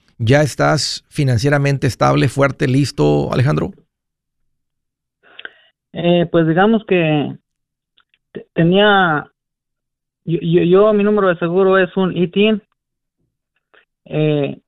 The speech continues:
Speaker 2: no sé, eh, ¿con ese siempre los intereses son altos?
Speaker 1: Sí, tienden a ser más altos. Porque es un riesgo
Speaker 2: Eh.
Speaker 1: mayor para el banco. Porque mira, además para que
Speaker 2: Sí.
Speaker 1: veas por qué el riesgo es mayor, no simplemente que te están picando los ojos por picártelos.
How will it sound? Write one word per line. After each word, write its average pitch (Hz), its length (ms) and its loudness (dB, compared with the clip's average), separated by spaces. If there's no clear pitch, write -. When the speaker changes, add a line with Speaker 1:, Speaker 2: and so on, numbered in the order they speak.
Speaker 2:
no 165 180 0
sé, 185 160 2
eh, 151 500 -4
¿con 170 160 -2
ese 180 200 0
siempre 185 280 0
los 165 140 -2
intereses 165 420 0
son 165 140 0
altos? 190 320 0
Speaker 1:
Sí, 131 320 0
tienden 131 240 -2
a 123 60 0
ser 117 160 -2
más 107 160 -2
altos. 104 380 -6
Porque 151 200 -2
es 143 60 2
un 202 120 2
riesgo 190 300 2
Speaker 2:
Eh. - 20 0
Speaker 1:
mayor 165 360 2
para 135 160 -2
el 120 100 2
banco. 120 380 -2
Porque 139 180 -4
mira, 147 200 0
además 147 220 -2
para 175 120 0
que 165 40 0
Speaker 2:
Sí. - 20 2
Speaker 1:
veas 156 120 2
por 170 140 -2
qué 160 80 0
el 147 60 0
riesgo 139 240 0
es 135 60 0
mayor, 131 300 2
no 127 120 0
simplemente 151 340 0
que 143 60 -6
te - 60 -10
están 135 180 -4
picando 135 280 -2
los 123 120 0
ojos 127 180 -2
por 120 160 -4
picártelos. - 640 -8